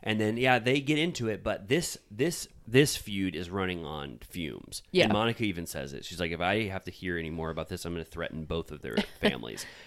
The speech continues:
Speaker 1: It's just, it's enough.
Speaker 2: Yeah.
Speaker 1: You both know what you did here. Uh, Meredith technically threatened to ruin Angie's life, but it's enough. It's
Speaker 2: Right.
Speaker 1: time to move past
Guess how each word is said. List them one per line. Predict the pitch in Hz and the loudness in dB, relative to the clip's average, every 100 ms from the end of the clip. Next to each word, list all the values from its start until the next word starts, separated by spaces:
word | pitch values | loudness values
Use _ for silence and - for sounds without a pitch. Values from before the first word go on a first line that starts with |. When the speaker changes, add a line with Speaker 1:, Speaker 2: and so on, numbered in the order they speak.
| - | -4
Speaker 1:
It's | 120 | 2
just, | 196 156 - - - - - - - - | 4 4 2 -4 -20 -20 -20 -20 -20 -4
it's | 151 170 | 2 6
enough. | 120 101 76 - - | 6 6 0 -6 -6
Speaker 2:
Yeah. | 185 165 - - | 2 4 4 0
Speaker 1:
You | - 170 | 2 10
both | 202 135 | 10 10
know | 123 123 120 | 4 2 2
what | 110 | 0
you | 107 | -2
did | 98 98 92 | 0 2 2
here. | 85 90 87 85 85 - - | 0 0 2 2 0 -6 -8
Uh, | 82 - - - - - - | -8 -8 -16 -18 -18 -14 2
Meredith | 156 165 151 - | 8 8 8 4
technically | - 160 - 117 - 104 | 4 4 4 -2 0 -2
threatened | 98 - 95 - 85 87 | -2 -2 -2 0 -4 -6
to | - 92 | -4 -4
ruin | 85 90 95 90 87 - | -2 2 4 4 0 -4
Angie's | 90 85 82 | -6 -6 -6
life, | 82 82 | -6 -6
but | - 104 | -2 -2
it's | 143 | 0
enough. | 139 95 80 50 - - | -2 -2 -6 -10 -16 -12
It's | - | 2
Speaker 2:
Right. | 160 - 113 | 4 4 0
Speaker 1:
time | - 156 143 | -2 2 4
to | 104 | 4
move | 90 73 | 0 -2
past | - 50 50 - | -8 -10 -12 -14